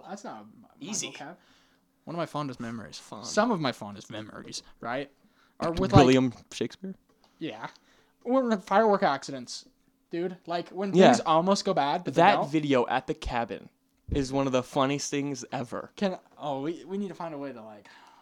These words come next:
Speaker 1: show that.
Speaker 2: Yeah, I definitely need to sh-, I, I have it somewhere.
Speaker 1: And you have the one of you in the tunnel shooting 'em off,
Speaker 2: I have
Speaker 1: too.
Speaker 2: that as well,
Speaker 1: Dude,
Speaker 2: yeah.
Speaker 1: holy crap.
Speaker 2: Yeah, yeah, yeah.
Speaker 1: So
Speaker 2: Imagine how much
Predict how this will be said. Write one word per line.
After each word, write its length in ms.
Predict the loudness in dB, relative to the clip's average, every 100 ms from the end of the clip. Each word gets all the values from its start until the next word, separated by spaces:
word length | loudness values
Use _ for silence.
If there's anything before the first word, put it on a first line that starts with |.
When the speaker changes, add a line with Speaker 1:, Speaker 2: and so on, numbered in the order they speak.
| _ _
Speaker 1:
show 220 | -14 -12
that. 300 | -12 -16 -18 -2
Speaker 2:
Yeah, 180 | 4 4
I 60 |
definitely 240 | 4 0 0
need 60 | 0
to 60 |
sh-, 80 | -2 2
I, 260 | 4 4
I 40 | 4
have 200 | 6 4
it 80 | 2
somewhere. 400 | 0 2 0 -2
Speaker 1:
And 180 | -2
you 80 | 4
have 160 | 4 6
the 80 | 4
one 160 | 2
of 100 | 0
you 280 | 0 0 0
in 160 | -4 -6
the 80 |
tunnel 440 | -6 -6 -6 -6 -10 _ _ _ -4
shooting 260 | -4 -2
'em 80 | -4
off, 120 | 8
Speaker 2:
I 80 | 12
have 160 | 12 12
Speaker 1:
too. 40 |
Speaker 2:
that 160 | 10 10
as 120 | 6
well, 180 | 4 6
Speaker 1:
Dude, 220 | 6 4 0
Speaker 2:
yeah. 40 | -6
Speaker 1:
holy 440 | -14 -10 -6 -6
crap. 280 | -6 -8 -10 -10
Speaker 2:
Yeah, 240 | -2 0
yeah, 160 | 0 -2 -4
yeah. 60 | -6
Speaker 1:
So 420 | -8 -6 -8 -10 -18 _ _ -20 0
Speaker 2:
Imagine 400 | 4 6 6 4
how 140 | 4 2
much 380 | 4 2 2